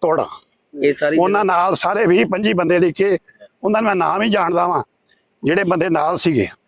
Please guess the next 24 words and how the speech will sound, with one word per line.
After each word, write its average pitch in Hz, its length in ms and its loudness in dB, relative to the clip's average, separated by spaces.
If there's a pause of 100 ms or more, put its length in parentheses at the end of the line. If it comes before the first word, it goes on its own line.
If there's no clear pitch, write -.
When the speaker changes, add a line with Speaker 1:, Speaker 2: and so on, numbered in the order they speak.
(920)
Speaker 1:
ਜਗਰਾਜ 156 440 0
ਸਿੰਘ, 226 400 0 (840)
ਬਾਲ, 175 260 0 (200)
ਜਗਰਾਜ 185 400 0
ਸਿੰਘ 196 180 -2 (100)
son 190 240 0
of 190 100 -2 (220)
ਬਾਲ 170 260 0
ਸਿੰਘ, 156 340 0 (800)
ਦਿਲਬਾਗ 180 440 0
ਸਿੰਘ 208 200 0
son 180 300 -2
of 190 80 2
ਬਾਲ 175 280 0
ਸਿੰਘ, 160 260 0
ਸੁਖਰਾਜ 160 480 0
ਸਿੰਘ 190 180 -2
son 185 320 0
of 180 40 0
ਬਾਲ 175 280 -2
ਸਿੰਘ 156 300 0 (880)
ਤੇ 190 180 2 (720)
ਪੂਰਨ 202 320 2
ਸਿੰਘ। 196 320 0